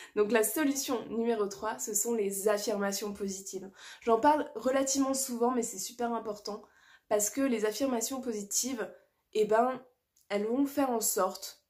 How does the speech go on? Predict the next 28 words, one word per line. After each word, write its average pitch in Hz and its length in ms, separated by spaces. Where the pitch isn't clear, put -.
que 233 100
ton 220 180
cerveau 233 400
va 233 140
commencer 226 560
à 185 120
croire 247 360
des 202 100
choses 233 360
auxquelles 233 280
il 196 140
ne 175 80
croyait 185 340
pas 196 140
avant. 180 360
Les 214 180
affirmations 269 540
positives, 226 720
c'est - 280
positif 190 600
forcément, 190 560
et 247 280
ça 220 400
contrecarre 269 800
en 202 80
fait 240 460
le 208 540
fait - 580